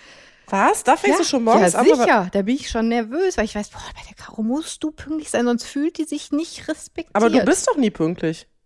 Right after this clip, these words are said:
Speaker 2: Naja, aber bei dir,
Speaker 1: Auch bei
Speaker 2: ich
Speaker 1: mir
Speaker 2: bitte
Speaker 1: schon.
Speaker 2: dich. Also da bin ich schon pünktlich.
Speaker 1: Also
Speaker 2: Also
Speaker 1: am
Speaker 2: du bist der einzige Mensch auf dieser Welt, wo ich pünktlich bin. Selbst im Kreis komme ich zu spät.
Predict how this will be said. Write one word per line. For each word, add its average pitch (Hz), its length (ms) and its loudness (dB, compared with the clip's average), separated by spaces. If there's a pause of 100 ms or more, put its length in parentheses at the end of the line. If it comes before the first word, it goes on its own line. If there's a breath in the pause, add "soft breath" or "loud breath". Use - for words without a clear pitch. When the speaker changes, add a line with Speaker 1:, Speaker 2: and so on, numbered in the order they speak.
Speaker 2:
Naja, 170 300 -4
aber 165 220 2
bei 160 180 2
dir, 269 460 2 (100)
Speaker 1:
Auch - 140 2
bei 202 180 6
Speaker 2:
ich 190 80 6
Speaker 1:
mir 233 140 6
Speaker 2:
bitte 415 40 6 (100)
Speaker 1:
schon. 202 80 2
Speaker 2:
dich. 165 280 -2 (680)
Also 175 200 0
da 165 140 0
bin 214 160 -2
ich 202 120 -4
schon 220 240 0
pünktlich. 165 580 -8
Speaker 1:
Also 180 160 2
Speaker 2:
Also 220 80 4
Speaker 1:
am - 20 0
Speaker 2:
du 202 60 0
bist 190 160 -4
der 180 100 2
einzige 233 400 0
Mensch 262 260 0
auf 277 140 6
dieser 170 260 2
Welt, 180 220 2
wo 185 60 -2
ich 220 160 2
pünktlich 247 380 0
bin. 220 100 0
Selbst 220 260 2
im 202 120 -6
Kreis 392 340 0 (160)
komme 202 200 2
ich - 140 0
zu 208 120 -2
spät. 180 420 -4